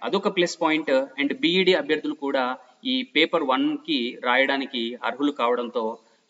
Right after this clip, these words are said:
so దీనిపైన అయితే ఒక, ఆ, చాలా expectations అనేవి మన అభ్యర్థులు అయితే పెట్టుకోవడం జరిగింది. So ఇది అండి latest update. So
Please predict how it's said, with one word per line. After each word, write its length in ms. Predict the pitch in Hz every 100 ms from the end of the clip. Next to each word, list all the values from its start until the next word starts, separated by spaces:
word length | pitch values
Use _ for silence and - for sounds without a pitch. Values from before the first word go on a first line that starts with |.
| -
so 240 | 120 113 - - -
దీనిపైన 480 | 131 175 170 151 156
అయితే 580 | 143 - 127 120 123 -
ఒక, 160 | 127 127 110 - - - -
ఆ, 220 | 113 113 117 -
చాలా 300 | 135 151 156 - -
expectations 720 | 139 - - - 190 175 170 147
అనేవి 540 | 131 131 131 117 117 -
మన 300 | 117 113 110 - _ _ _ _ _
అభ్యర్థులు 420 | 117 131 147 139 127
అయితే 300 | 113 113 107
పెట్టుకోవడం 500 | 107 - 113 113 165
జరిగింది. 500 | 117 104 104 104 - _ - - _ -
So 280 | 127 120 120 -
ఇది 180 | 143 208
అండి 280 | 185 - 123
latest 420 | 123 123 135 -
update. 400 | 117 117 120 165 202 _ _ _ -
So 220 | 113 110